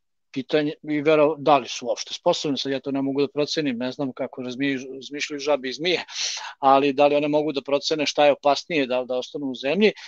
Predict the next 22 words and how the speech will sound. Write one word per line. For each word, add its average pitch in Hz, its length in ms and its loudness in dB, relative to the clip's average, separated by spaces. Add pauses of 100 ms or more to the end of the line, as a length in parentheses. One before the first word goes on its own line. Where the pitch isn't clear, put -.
(220)
ili 143 420 4
da 131 260 4
izađu 139 320 -4
napolje 143 340 0
i 127 40 -6
da 123 80 -8
se - 140 -10
smrznu, 185 440 0 (260)
sad 143 220 0
nećemo 127 360 -2
o 117 120 -10
tome, 202 320 6 (260)
ali 135 140 2
činjenica 160 460 0
da 147 80 0
se, 139 220 -4
znači, 147 480 -4
zimi 156 380 -4
desio 127 420 2
potres, 220 400 0
samo 220 220 2
što 202 320 6